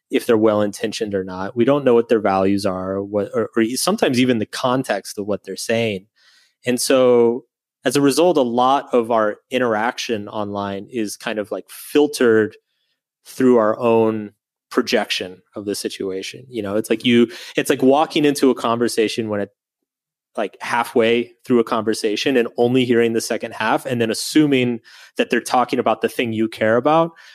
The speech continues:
Like, I feel like we're constantly doing that all the time on social media and then being that asshole that gets mad at the people talking <laughs> about,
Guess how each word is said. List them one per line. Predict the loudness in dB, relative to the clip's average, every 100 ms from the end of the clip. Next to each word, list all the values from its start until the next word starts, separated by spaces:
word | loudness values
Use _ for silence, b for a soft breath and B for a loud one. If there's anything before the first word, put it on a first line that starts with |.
| B
Like, | 0
I | 2
feel | 4
like | 2 4
we're | 2
constantly | 2 -2 -4 -4 -4 -6 -2 -2
doing | 0 0 0 -2
that | -2 -4 0
all | 2 4
the | 2 0
time | 0 -2 -2
on | -6
social | -4 -4 -4
media | -6 0 2 2 2 -2 b b b b _ -6
and | -2
then | 0
being | 2 2
that | 2 2
asshole | 0 0 0 0
that | 0
gets | -4 -6
mad | -4 -2 -2
at | -4
the |
people | -6 -8 -6
talking | -4 -4 -4 -6 -12 -14 _ _
<laughs> | -8 -4 -2 -2 -2 -4 -4 -4 -4 -4 -6 -6 -6 -4
about, | 0 0 0